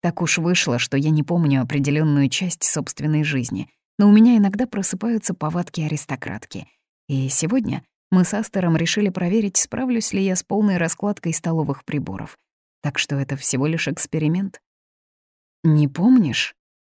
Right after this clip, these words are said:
Ник заметно напряглась и нервным жестом заправила за уши свои короткие каштановые кудри.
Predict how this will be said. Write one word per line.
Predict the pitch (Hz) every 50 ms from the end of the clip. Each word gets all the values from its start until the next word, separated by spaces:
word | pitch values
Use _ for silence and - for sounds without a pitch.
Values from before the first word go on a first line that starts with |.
| _ _ -
Ник | - 160 170 175 165 - 160
заметно | 143 - 143 143 151 156 156 160 147 143 139
напряглась | 139 139 135 - 151 143 113 104 156 185 202 202 - - -
и | 147
нервным | 143 143 151 165 175 170 156 156 151 151 147 147
жестом | 139 170 208 220 - - 190 175 160
заправила | 151 165 160 - - 254 226 226 208 202 175
за | 170 170 170
уши | 196 208 208 - - 190
свои | - - 160 156 156 156
короткие | - - 147 160 208 226 - - - 170 -
каштановые | - 160 - - - 170 165 156 151 156 151 147
кудри. | 147 - - - 123 135 117 117 -